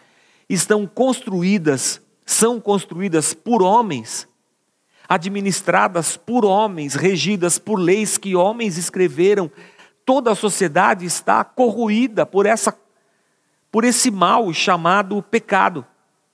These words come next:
É por isso que Paulo vai dizer assim, que toda a natureza geme. Toda a natureza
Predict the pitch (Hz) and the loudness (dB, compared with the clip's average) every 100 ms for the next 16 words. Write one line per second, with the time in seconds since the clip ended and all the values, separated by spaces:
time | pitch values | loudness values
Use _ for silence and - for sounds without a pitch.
0 | _ _ _ - 208 220 269 277 - 202 | _ _ _ -8 -4 0 0 0 -4 -8
1 | 226 247 202 208 180 196 180 - 240 226 | -4 -2 0 -2 -2 -2 -2 -2 -2 -4
2 | 127 _ _ _ _ _ _ 233 - 262 | -6 _ _ _ _ _ _ -6 0 0
3 | 311 233 190 185 - 165 160 208 220 185 | 2 2 2 0 0 0 2 4 2 0
4 | 208 - _ _ _ 110 101 - 175 214 | -4 -6 _ _ _ -8 -2 2 2 2
5 | 165 107 - _ _ _ _ _ _ _ | 0 -6 -8 _ _ _ _ _ _ _
6 | _ _ _ _ _ _ - 247 240 202 | _ _ _ _ _ _ 0 2 2 2
7 | 185 190 170 160 202 175 196 | 2 0 2 4 4 2 -2